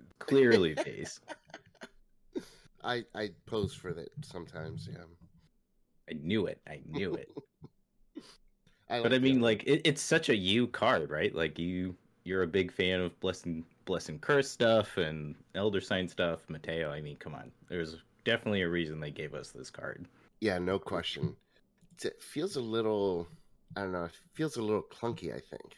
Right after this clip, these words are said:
Speaker 2: Like, there's a lot of steps to it.
Speaker 1: Well, I mean, you add, you add two Bless tokens, and then,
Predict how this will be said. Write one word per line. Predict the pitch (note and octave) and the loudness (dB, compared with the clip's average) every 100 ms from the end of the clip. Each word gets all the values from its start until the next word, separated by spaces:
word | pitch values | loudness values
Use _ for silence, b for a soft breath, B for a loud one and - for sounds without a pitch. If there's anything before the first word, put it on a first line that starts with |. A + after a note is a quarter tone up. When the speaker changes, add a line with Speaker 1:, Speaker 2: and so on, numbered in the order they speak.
| - | -14
Speaker 2:
Like, | D2 E2 | -14 -10
there's | E2 D#2+ | -8 -6
a | |
lot | C#2+ C#2+ | -6 -6
of | - | -10
steps | - - - - - | -14 -14 -16 -20 -20
to | |
it. | - - - _ _ _ | -20 -20 -20 _ _ _
Speaker 1:
Well, | A#2 A2 A2 - | 2 2 0 -2
I | |
mean, | A2 G#2+ | 0 4
you | G2+ G2+ | 4 4
add, | A2+ A2 G#2+ _ | 4 0 -8 _
you | F2+ G2 | 0 2
add | G#2+ | 2
two | - G#2 | 0 2
Bless | F2 F2 | 2 2
tokens, | - G#2 A2+ A2+ G2+ | 0 2 0 -2 -2
and | D#2+ D#2 | -4 -2
then, | D#2+ D#2+ D#2+ D#2+ | -2 -2 -4 -6